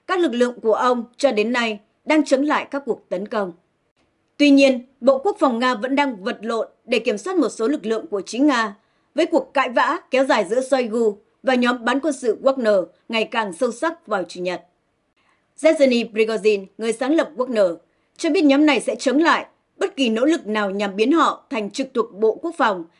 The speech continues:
sau khi ông Shoigu ký sắc lệnh yêu cầu tất cả các tiểu đoàn tinh nguyện chắp vá của Nga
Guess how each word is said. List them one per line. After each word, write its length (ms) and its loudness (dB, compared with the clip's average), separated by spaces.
sau 200 -2
khi 160 -2
ông 240 -2
Shoigu 460 2
ký 140 -4
sắc 240 -6
lệnh 220 2
yêu 160 0
cầu 200 0
tất 220 -6
cả 160 0
các 220 -8
tiểu 160 0
đoàn 300 -4
tinh 180 0
nguyện 260 -2
chắp 200 -10
vá 240 -2
của 100 -6
Nga 340 -4